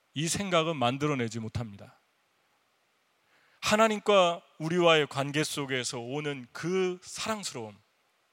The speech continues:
내가 사랑스러운 존재라고 믿어지는 거예요. "오직 너 하나님의 사람아."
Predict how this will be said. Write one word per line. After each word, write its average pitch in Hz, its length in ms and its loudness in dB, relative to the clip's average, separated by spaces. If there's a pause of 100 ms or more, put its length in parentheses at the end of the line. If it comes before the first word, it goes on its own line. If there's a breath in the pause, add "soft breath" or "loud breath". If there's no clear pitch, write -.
(560)
내가 131 200 -2
사랑스러운 196 520 -4
존재라고 135 680 -2 (340 soft breath)
믿어지는 165 520 -2
거예요. 110 240 -16
"오직 143 300 -6
너 135 140 -6
하나님의 127 460 -6
사람아." 110 560 -8